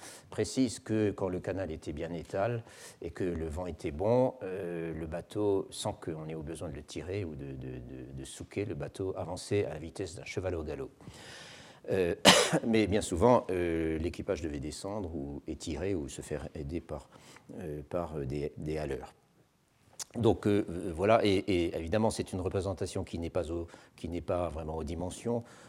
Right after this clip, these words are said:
En gros, la largeur des bateaux, euh, la, la, la largeur des bateaux d'origine, disons à l'origine sous les Ming,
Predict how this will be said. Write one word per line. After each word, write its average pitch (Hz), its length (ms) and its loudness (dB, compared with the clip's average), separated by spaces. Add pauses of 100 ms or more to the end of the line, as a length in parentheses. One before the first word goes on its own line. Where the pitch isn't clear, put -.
(140)
En 92 100 0
gros, 104 380 4
la 92 160 0
largeur 107 480 4
des 90 100 0
bateaux, 90 540 -2 (200)
euh, - 100 -10 (100)
la, 87 100 -4
la, 92 180 -2
la 87 180 -4
largeur 87 280 -4
des 87 100 -2
bateaux 87 360 -2 (160)
d'origine, 92 600 -2
disons 76 220 -8
à 80 60 -8
l'origine 90 280 -4
sous - 140 -10
les 78 140 -2
Ming, 113 260 2